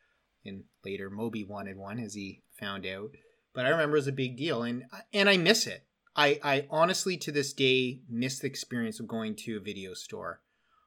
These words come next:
Our town tried to keep them alive with a couple independent ones, but they were pretty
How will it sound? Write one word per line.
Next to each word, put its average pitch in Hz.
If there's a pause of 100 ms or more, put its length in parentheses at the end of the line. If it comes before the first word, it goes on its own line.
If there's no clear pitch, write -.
Our 120
town 147
tried 139
to 135
keep 139
them 139
alive 131
with 120
a 117
couple 120
independent 117
ones, 120
but 110
they 110
were 107
pretty 107